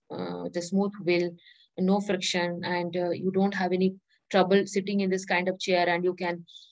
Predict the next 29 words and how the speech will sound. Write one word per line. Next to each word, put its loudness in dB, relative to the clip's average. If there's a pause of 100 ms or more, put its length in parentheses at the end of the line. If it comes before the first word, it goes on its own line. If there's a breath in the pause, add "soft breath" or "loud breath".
(100)
uh, -2
sit -2
for 4
longer 2 (160)
duration 2
without 0
any 0
neck -4 (120)
pain, 0
back 0
pain, -2
and -8
all 0
that." -2
So -6 (320)
suppose -2
you 2
have 2
come 0
up -4
with -6
this -2
idea 2
for -10
this -8
perfect 2
chair, -4 (640 loud breath)
but, 8 (320)
uh, 6